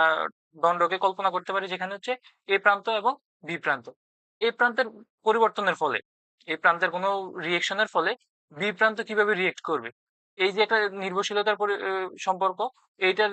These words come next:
যে হার ওইটাই হচ্ছে চাহিদা স্থিতি, এ-, এটা হচ্ছে স্থিতিস্থাপকতা মূলত। অর্থাৎ স্বাধীন চলক, এ-, এ-, যে কোনো একটি চলকের পরিবর্তনের ফলে অন্য একটি চলকের রিয়েকশনের হারে হচ্ছে,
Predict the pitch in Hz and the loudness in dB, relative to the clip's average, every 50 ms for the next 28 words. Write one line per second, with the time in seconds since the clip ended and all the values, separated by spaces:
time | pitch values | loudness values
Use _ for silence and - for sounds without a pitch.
0 | 196 190 220 220 190 - 156 156 185 202 180 180 185 190 208 208 208 214 - 277 | -2 -2 0 0 2 4 4 4 4 4 0 -4 -4 -2 0 0 0 -2 -4 -8
1 | 277 - - 190 170 160 165 160 - - 160 - - 180 170 - - 180 185 214 | -6 0 2 2 4 4 2 0 -4 -8 -14 -10 -8 -8 -4 -2 0 0 2 0
2 | 214 - 285 240 - - - 160 175 156 - 165 143 139 131 131 127 131 131 131 | 0 -2 -6 -6 -8 -10 -10 -8 -6 0 2 2 2 2 0 0 0 -2 -2 -4
3 | 123 120 - - - _ _ _ _ _ - - - 247 294 - _ _ _ _ | -6 -10 -10 -12 -14 _ _ _ _ _ -8 -2 0 0 -2 -2 _ _ _ _
4 | _ _ _ _ _ _ _ _ _ _ _ - 180 180 - 196 190 190 202 208 | _ _ _ _ _ _ _ _ _ _ _ -10 -8 2 4 4 4 4 2 0
5 | 220 220 226 - - - - - - 180 156 185 185 214 220 214 208 233 - 233 | 0 2 0 0 0 0 0 0 0 0 0 0 0 0 -2 -4 -4 -2 0 2
6 | 233 240 233 247 247 226 - 233 233 226 220 - 220 220 214 214 233 262 277 277 | 2 2 2 0 -2 -2 -2 -2 -2 -2 -4 -4 -4 -4 -2 -2 -2 -4 -4 -6
7 | - _ - 202 208 208 208 190 - 214 196 202 208 208 196 233 262 262 - _ | -10 _ -8 -6 -4 -4 -4 -4 -4 -2 -2 -2 0 0 0 0 -2 -2 -4 _
8 | _ - 156 185 196 190 - - 196 208 196 165 170 165 175 185 196 196 - - | _ -4 0 2 2 2 0 0 2 2 4 4 4 4 4 2 -2 -4 -6 -6